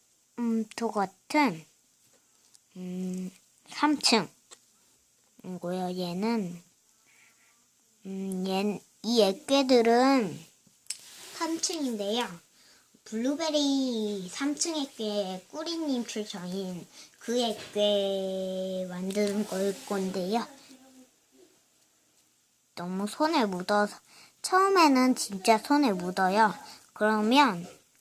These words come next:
거기에 소다를 투입하여 주십시오. 많은 영상들이 있더라고요. 블루베리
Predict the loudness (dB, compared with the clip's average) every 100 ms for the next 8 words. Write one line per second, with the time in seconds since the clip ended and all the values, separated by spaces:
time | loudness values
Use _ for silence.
0 | -10 -2 -2 0 0 0 2 4 8 8
1 | 8 6 4 2 -2 -14 -4 0 0 -2
2 | -4 -4 0 0 -2 -4 -6 -8 -10 -8
3 | -4 -2 -2 -4 _ _ _ _ _ _
4 | _ _ _ _ _ _ _ _ _ _
5 | _ _ _ _ _ _ -20 _ _ 0
6 | 4 6 6 6 4 4 6 4 4 0
7 | -2 -8 -6 -2 -2 -2 -6 -4 -2 -2
8 | -2 -2 0 0 -2 -2 -4